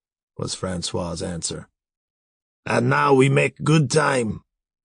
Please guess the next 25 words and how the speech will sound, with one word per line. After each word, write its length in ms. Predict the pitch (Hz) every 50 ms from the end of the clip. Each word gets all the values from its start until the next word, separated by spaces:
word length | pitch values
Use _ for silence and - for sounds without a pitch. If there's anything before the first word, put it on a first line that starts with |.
| _ _
No 180 | - - 110 117
more 260 | 123 120 120 117 113
spits, 640 | 107 - - - - 139 135 110 - - - - -
no 240 | 101 110 120 131
more 260 | 131 135 135 135 135 117
trouble, 460 | - - - 135 117 107 101 95 85
sure." 540 | 85 - - - 117 120 117 117 117 117 - _ _ _ _ _ _ _ _ _ _ _ _ _ _ _ _ _ _ _ _ _ _ _
While 200 | - 98 104 107
Perrault 500 | 104 - 117 113 120 131 131 135 123 -
packed 380 | - - 139 131 127 - - -
the 60 | -
camp 400 | - - 147 131 127 127 113 -
outfit 540 | 101 95 90 92 - - - 107 113 110 - -
and 180 | 98 92 85
loaded 300 | 85 101 107 107 101 95
the 100 | 101 98
sled, 500 | - - - - 110 110 104 95 92 87 - _ _ _ _ _ _ _ _ _ -
the 100 | - 92
dog 340 | 85 120 127 135 131 127
driver 360 | 107 123 123 120 120 113 120 113
proceeded 640 | - - 113 - - - 147 143 127 110 98 -
to 100 | - 95
harness 440 | - - - 110 107 104 104 95 -
the 120 | - 107 98
dogs. 640 | 95 110 104 95 82 64 53 - - - - -